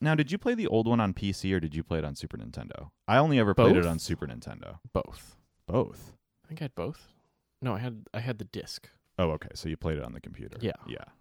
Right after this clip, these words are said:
Speaker 2: Yeah, you could, you know, you know, send a kaiju to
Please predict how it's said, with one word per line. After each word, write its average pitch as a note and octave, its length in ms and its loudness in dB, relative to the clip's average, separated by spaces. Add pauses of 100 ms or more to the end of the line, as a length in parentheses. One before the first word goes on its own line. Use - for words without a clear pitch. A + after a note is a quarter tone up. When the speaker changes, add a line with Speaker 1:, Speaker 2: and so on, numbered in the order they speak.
(120)
Speaker 2:
Yeah, A3+ 200 -6
you G#2 160 -6
could, A2 220 -2 (200)
you C3 140 -6
know, D#2+ 200 -6 (840)
you B2 60 -10
know, G2+ 220 -8 (420)
send C3+ 280 -2
a B2+ 40 0
kaiju B2+ 560 0
to F#2 240 -2